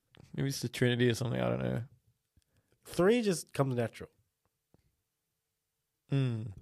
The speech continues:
Speaker 1: yeah, true. It's a good way to make a joke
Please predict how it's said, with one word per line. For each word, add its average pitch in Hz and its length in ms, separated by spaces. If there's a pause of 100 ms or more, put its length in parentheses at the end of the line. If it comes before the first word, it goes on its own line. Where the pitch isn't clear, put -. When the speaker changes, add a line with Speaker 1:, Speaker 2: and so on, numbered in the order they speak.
(100)
Speaker 1:
yeah, 120 220
true. 113 260 (680)
It's - 160
a 151 40
good 185 180
way 202 140
to 190 100
make 147 240
a 127 40
joke 123 260